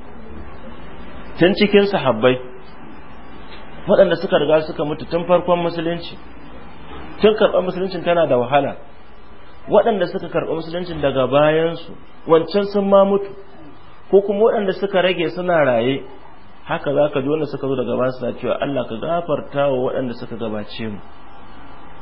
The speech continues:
matattunsu da masu ransu a cikin wannan addini.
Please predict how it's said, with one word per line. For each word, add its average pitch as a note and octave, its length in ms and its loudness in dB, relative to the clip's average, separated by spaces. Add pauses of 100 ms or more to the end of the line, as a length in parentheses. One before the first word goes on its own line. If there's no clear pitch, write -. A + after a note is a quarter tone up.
(540)
matattunsu C3+ 640 2
da C3 140 6
masu A#2+ 300 2
ransu D3 340 2
a - 80 -6
cikin D3+ 320 -4
wannan D3 320 2
addini. A2 440 -4